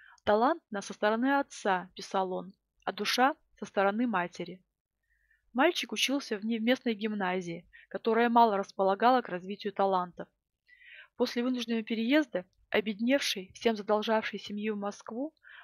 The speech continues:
Антон начал писать свои первые юношеские пьесы и рассказы, а в тысяча восемьсот семьдесят девятом году поступил на медицинский факультет Московского университета. В тысяча восемьсот восьмидесятом году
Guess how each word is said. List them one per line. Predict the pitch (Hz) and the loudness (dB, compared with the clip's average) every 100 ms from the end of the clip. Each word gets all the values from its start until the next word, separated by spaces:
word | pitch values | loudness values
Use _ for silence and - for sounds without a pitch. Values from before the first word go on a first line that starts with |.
| - | -6
Антон | 214 220 262 320 330 _ _ _ _ _ _ _ _ _ _ _ _ _ _ _ _ _ _ _ _ - | -4 0 2 2 -2 _ _ _ _ _ _ _ _ _ _ _ _ _ _ _ _ _ _ _ _ -2
начал | 220 254 247 | 2 4 2
писать | - 202 240 254 | -2 -2 2 2
свои | - 220 | 2 -2
первые | 214 233 247 220 | 2 2 2 0
юношеские | 220 226 - - - | -2 -4 -6 -10 -12
пьесы | 202 196 226 - 214 | -10 -2 -2 0 -4
и | |
рассказы, | 208 214 - 190 185 - 202 _ _ - - - | -2 -4 -4 -2 -2 -4 -18 _ _ -20 -20 -14
а | - | -12
в | - | -4
тысяча | 226 226 | 0 0
восемьсот | 220 240 | -2 -4
семьдесят | - 220 196 | -2 -4 -2
девятом | 214 220 220 202 | 2 2 0 -6
году | 202 208 254 330 - _ - | -2 -2 -2 -6 -8 _ -10
поступил | 214 - 294 | -10 -4 -2
на | 294 226 | 0 -2
медицинский | 202 - 269 - | -6 -12 -14 -12
факультет | 220 - 220 262 269 | -12 -6 -2 -2 -2
Московского | 214 - 233 - 214 | -4 -2 -2 -2 -4
университета. | 214 208 214 - - 190 175 196 - _ _ _ - - - - _ | -4 -4 -6 -10 -8 -6 -6 -8 -18 _ _ _ -20 -20 -20 -20 _
В | - | 0
тысяча | 302 | 0
восемьсот | 285 - 277 | 0 -2 -2
восьмидесятом | - 240 247 247 226 | -4 0 2 2 0
году | 226 226 285 359 | 0 0 0 -4